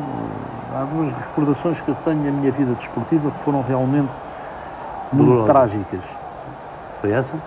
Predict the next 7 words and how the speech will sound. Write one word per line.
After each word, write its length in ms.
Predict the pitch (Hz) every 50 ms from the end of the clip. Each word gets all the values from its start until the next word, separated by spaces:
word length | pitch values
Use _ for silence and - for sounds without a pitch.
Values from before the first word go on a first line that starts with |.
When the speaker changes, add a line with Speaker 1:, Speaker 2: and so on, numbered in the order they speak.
| - - - - - - -
Speaker 1:
Essa, 440 | - 196 208 196 - - 226 233 220 - - - -
não 280 | 180 180 185 185 175 160
pela 200 | - 147 151 151
derrota, 560 | 135 147 143 156 190 208 202 - - 190 185 180 - - 156 147
mas 240 | 147 147 135 -
pelo 260 | - - 143 147 151 151
acontecimento 720 | - - 151 143 131 127 - 135 131 143 151 156 151 135